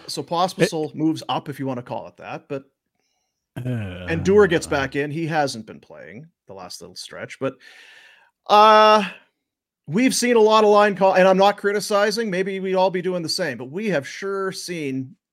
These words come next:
Speaker 1: Huska and the guys throwing a lot at the wall to see if it's gonna stick.
Speaker 2: Yeah, and I don't blame him. It's not like there's been so many amazing things, like, "Why are you running away from it? It's working so well." No.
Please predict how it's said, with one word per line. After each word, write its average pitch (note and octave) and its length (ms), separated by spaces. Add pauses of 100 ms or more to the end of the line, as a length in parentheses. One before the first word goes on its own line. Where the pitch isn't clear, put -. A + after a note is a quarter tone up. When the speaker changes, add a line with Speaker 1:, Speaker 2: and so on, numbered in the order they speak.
(120)
Speaker 1:
Huska D#3 340
and D#3 100
the C3+ 60
guys C3+ 340
throwing C#3+ 320
a C3+ 40
lot C3+ 180
at C3+ 60
the C3+ 80
wall A#2 240
to A#2 80
see A2 200
if G#2 100
it's F#2 100
gonna F#2+ 160
stick. - 300 (800)
Speaker 2:
Yeah, D3+ 220 (120)
and E3+ 160
I F#3+ 80
don't D#3+ 140
blame D3 240
him. D#3 180
It's D3+ 200
not D3+ 180
like C#3 180
there's C3 220
been B2+ 320
so C#3 240
many C3 200
amazing B2 460
things, B2+ 320
like, A#2 360 (100)
"Why B2 220
are C3 40
you B2 140
running B2+ 220
away B2+ 140
from C3+ 140
it? A#2 40
It's - 100
working C3+ 260
so B2 160
well." A#2 240
No. F3+ 360